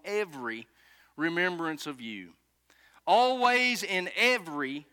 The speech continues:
prayer of mine for you all, making request with joy." Paul had a great connection with the church at Philippi.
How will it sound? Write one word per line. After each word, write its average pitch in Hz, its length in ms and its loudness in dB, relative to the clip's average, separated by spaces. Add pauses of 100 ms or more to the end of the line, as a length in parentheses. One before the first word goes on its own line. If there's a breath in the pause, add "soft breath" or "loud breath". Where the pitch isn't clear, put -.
prayer 190 460 2
of 143 220 -4
mine 120 600 -2 (140)
for 143 180 -4
you 180 240 -4
all, 127 240 -2
making 131 520 -8 (260)
request 139 800 -6 (340 soft breath)
with 123 180 -12
joy." 113 460 -10 (840 soft breath)
Paul 262 220 6
had 247 200 6
a 190 60 2
great 196 640 0
connection 160 800 -4 (200)
with 127 180 -12
the 123 60 -12
church 160 360 -4
at 131 120 -16
Philippi. 104 600 -10